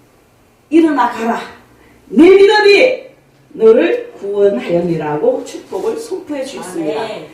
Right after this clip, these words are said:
Speaker 1: 예수님께서 한 명 문둥병 고침받은 사람이 예수님 발 앞에 엎드리고 감사했으므로, 감사헌금도 드리고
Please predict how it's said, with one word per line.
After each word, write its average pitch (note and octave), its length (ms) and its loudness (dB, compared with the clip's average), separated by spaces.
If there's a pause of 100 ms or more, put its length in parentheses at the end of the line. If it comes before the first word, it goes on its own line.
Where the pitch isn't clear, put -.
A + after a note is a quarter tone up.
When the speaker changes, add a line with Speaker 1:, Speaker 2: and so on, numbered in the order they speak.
(140)
Speaker 1:
예수님께서 A3+ 960 -4 (260)
한 C#4+ 260 -4
명 G3 320 -4 (160)
문둥병 B3 760 -10
고침받은 G3 540 -10
사람이 B3 500 -8 (180)
예수님 A3 400 -12
발 - 260 -12
앞에 - 300 -10 (220)
엎드리고 G3+ 680 -8
감사했으므로, A#3 1000 -14 (240)
감사헌금도 F#3+ 800 -12
드리고 E3+ 520 -6